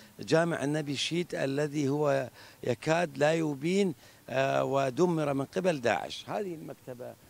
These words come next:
آه، التابعة، آه، التي ما زالت تابعة إلى دائرة الأوقاف لحد الآن تعاني، آه، من الدمار والأوساخ الموجودة، آه، والأتربة الموجودة داخل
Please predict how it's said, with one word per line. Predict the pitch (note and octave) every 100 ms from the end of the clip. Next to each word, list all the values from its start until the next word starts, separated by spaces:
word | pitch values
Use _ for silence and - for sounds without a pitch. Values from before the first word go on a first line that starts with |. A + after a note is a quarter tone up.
| - - -
آه، | B2+ C3 C#3
التابعة، | C3 D#3 D#3 C#3 G#2+
آه، | B2+ A#2+ A2 B2+ B2+ C3 -
التي | B2+ B2 C3+
ما | C#3+ C3+
زالت | F3+ D#3+ -
تابعة | E3+ D3 A2
إلى | C3
دائرة | B2+ E3 C#3+
الأوقاف | C#3 B2+ - B2+ A#2+ - - - - B2+
لحد | C3+ - D#3+
الآن | F3 E3 E3+ F#3 C#3
تعاني، | C#3+ B2+ D#3+ E3+ F3 - - - -
آه، | C#3 C#3+
من | C#3+ E3+ F3
الدمار | C#3+ C3 C3+ C#3+ F3 D#3+ - - -
والأوساخ | C3+ C#3 D#3 D#3+ C#3 C3+ C#3+ D#3 C3+ - D#3 F#3 D#3 - - -
الموجودة، | D3 D3 C#3+ C3 D#3+ F3+ F#3+ G#3 - - - -
آه، | D3 D3+
والأتربة | D3 C#3 G3 - F3 D#3+
الموجودة | D3+ D3+ C#3 F#3+ G#3+ G3
داخل | E3 F#3 - G3+ G#3